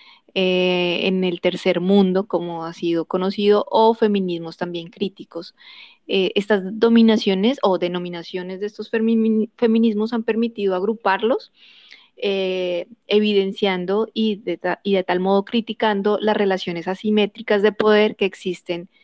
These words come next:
frente al feminismo hegemónico, ¿no? Al ser conservador, liberal, de élite, racista. Entonces, estos feminismos, pues, permiten,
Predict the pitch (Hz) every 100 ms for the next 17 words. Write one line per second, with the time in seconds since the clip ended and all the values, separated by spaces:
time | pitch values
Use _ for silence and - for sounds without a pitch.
0 | _ _ _ - 233 196 180 175 180 170
1 | 165 160 170 170 170 180 - 208 196 185
2 | 190 185 170 - 165 180 233 175 165 165
3 | 160 - 180 190 180 170 165 170 185 190
4 | 185 175 165 165 165 165 180 180 180 _
5 | - _ _ 185 - 175 185 185 185 -
6 | 175 165 156 - - 202 190 - 165 -
7 | - - - 196 185 202 - 202 226 226
8 | 233 240 208 208 220 - 202 - 190 185
9 | 170 - 170 175